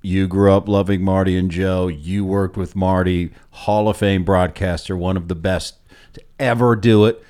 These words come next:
Had a certain style as we went through the years, in that he would criticize the team. And,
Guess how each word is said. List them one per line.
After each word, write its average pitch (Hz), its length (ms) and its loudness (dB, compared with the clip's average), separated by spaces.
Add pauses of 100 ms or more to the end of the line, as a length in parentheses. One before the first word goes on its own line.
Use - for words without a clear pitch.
(1120)
Had 95 200 -4
a 113 40 -2
certain 131 320 -2
style 156 760 -2
as 69 140 -8
we 78 80 -4
went 71 280 -8
through 80 200 -10
the 69 100 -10
years, 64 420 -12
in 98 340 -4
that 82 460 -4
he 98 320 -6
would 90 680 -2 (400)
criticize 101 600 -4
the 98 100 -18
team. 127 400 -4
And, 73 160 -14